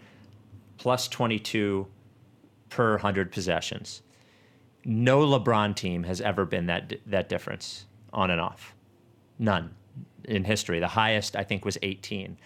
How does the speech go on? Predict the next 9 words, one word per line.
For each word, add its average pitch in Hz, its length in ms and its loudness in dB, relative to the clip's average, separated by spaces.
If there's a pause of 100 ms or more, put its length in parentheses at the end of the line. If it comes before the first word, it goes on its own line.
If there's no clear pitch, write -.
(320)
No 123 320 6
James 117 320 2
Harden 101 280 2
Rockets 92 400 0
team 98 300 -8 (160)
was 95 200 -4
ever 90 200 -2
that. - 260 -8 (380)
So 107 680 4